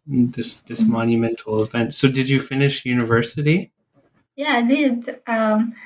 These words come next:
Speaker 2: but yeah, I started learning English while I was still enrolled on the course, um, because,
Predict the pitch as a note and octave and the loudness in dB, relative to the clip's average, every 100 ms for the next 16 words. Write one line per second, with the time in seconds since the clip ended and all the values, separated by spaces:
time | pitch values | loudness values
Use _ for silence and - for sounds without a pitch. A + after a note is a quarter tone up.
0 | _ B3+ C4+ D4 B3 A3+ C4 A#3 G#3+ A#3 | _ -4 -2 0 -2 -2 -2 -2 -2 0
1 | A3 A3 G#3+ G#3+ G#3 G3+ G#3 - - - | 0 2 2 2 0 0 -2 -2 -2 0
2 | F#3 F#3+ - G#3 G3+ G3 F#3 E3 F#3 F#3 | 0 0 -4 -2 0 0 -2 -2 0 0
3 | G3 - - E3+ E3+ E3+ A#3 - - G#3 | -2 -6 -6 -4 -2 -4 -8 -14 -6 -2
4 | G#3 F#3 F#3 - F3+ - _ - D4 D#4 | 0 0 -2 -6 -18 -20 _ 0 2 2
5 | D#4 - - - _ A3 G#3+ G#3+ G#3+ - | -2 -8 -14 -20 _ -4 0 2 2 -2
6 | - - C4 - C4 A3 | -16 -12 -4 4 4 2